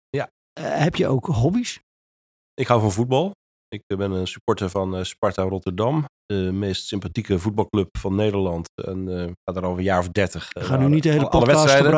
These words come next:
Speaker 2: gebruiken, eh, om, eh, Sparta te promoten.
Speaker 1: Nou,
Speaker 2: Nee.
Speaker 1: dat is, eh, ik denk dat iedereen die club,
Speaker 2: <laughs>
Speaker 1: iedereen die van voetbal houdt, die club buitengewoon sympathiek vindt. En dat is ook terecht. Eh, ik hou van politiek, ik hou van lezen. Eh, ik lees zoveel mogelijk. Ik probeer,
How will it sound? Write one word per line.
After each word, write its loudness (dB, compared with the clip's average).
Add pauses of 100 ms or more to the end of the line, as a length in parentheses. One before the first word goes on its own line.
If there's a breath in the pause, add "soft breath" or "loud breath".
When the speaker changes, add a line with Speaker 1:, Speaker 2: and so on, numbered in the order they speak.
Speaker 2:
gebruiken, 4
eh, -6
om, 4
eh, 4
Sparta -2
te -8
promoten. 2
Speaker 1:
Nou, 6
Speaker 2:
Nee. 6
Speaker 1:
dat 4
is, -2
eh, 2
ik 0
denk 2
dat -4
iedereen 0
die -4
club, 0
Speaker 2:
<laughs> 4
Speaker 1:
iedereen 2
die 4
van 0
voetbal 4
houdt, 6
die 2
club 2
buitengewoon 0
sympathiek -2 (120)
vindt. 0
En -2
dat -2
is -2
ook -4
terecht. -2 (540)
Eh, 0
ik -4
hou 4
van -2
politiek, -2
ik -14
hou 0
van -4
lezen. 2 (220)
Eh, -8
ik -12 (100)
lees -4
zoveel 0
mogelijk. 0
Ik -6
probeer, -2